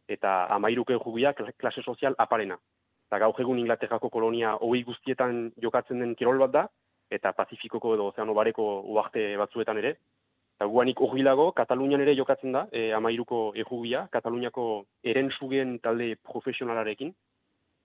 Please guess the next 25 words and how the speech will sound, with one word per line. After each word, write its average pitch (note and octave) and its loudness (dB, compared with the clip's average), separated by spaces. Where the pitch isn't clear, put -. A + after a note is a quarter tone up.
Baina G#2 0
Australian C#3+ 2
egia C3 4
erran, D#3+ 0
ba, C#3 4
pixkat - 0
zur D3+ 2
eta C#3 4
lur C3 -2
gelditu B2 -4
dira, C3+ 2
zeren G#2 -6
haien G#2+ -2
kirol A#2 0
nazionalen A#2+ 0
bihurgune C#3+ 2
batean B2 2
dira, B2 0
e, G#2 0
eta G3 4
autu C3 2
bat A#2+ -2
egin A2+ -2
beharko G#2 -2
dute. C3+ -2